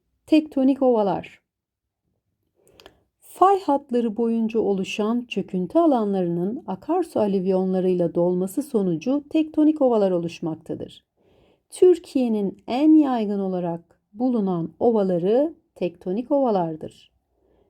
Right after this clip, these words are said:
Tektonik ovaların dağılışına dikkat edildiğinde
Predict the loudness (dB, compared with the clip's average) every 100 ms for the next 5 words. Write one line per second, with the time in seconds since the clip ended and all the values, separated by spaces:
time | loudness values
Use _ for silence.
0 | _ _ -4 4 4 6 4 4 4 4
1 | 4 4 2 0 -4 -6 -4 -6 -6 -4
2 | -2 -4 -2 -2 -2 0 2 0